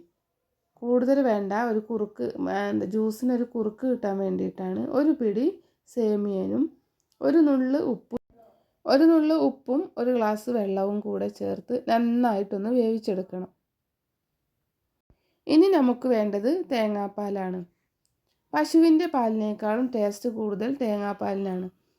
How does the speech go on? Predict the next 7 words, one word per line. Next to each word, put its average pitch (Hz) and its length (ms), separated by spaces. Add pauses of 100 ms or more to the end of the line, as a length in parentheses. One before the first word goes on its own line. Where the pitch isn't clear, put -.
(720)
അതിന് 302 300
വേണ്ടി 226 360
ഒരു 233 160
തേങ്ങയുടെ 208 640
പാലെടുത്ത് 202 680
മാറ്റി 202 360
വെക്കാം. 190 340